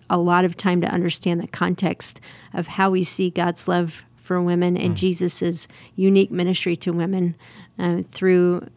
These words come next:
Speaker 1: through the lens of when all that was taking place.
Speaker 2: Sure. Um, that's super exciting to hear. You know, um, I, I can say versions of that, uh,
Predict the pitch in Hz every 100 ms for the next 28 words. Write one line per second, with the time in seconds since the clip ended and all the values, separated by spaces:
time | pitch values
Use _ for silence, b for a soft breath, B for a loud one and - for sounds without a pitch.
0 | _ - - 196 175 170 180 175 175 165
1 | - - 185 185 180 - 180 175 165 -
2 | 170 - 165 170 156 185 - 170 - -
3 | - - 113 107 - B B B B 120
4 | 107 98 95 - _ - 135 - - -
5 | - - 156 143 113 95 - 104 101 101
6 | - 104 120 110 98 107 117 104 104 107
7 | 107 98 90 B B B B B B B
8 | B B 131 131 - 117 - 117 - 110
9 | 107 101 110 110 110 104 101 98 104 104
10 | - - B 165 107 101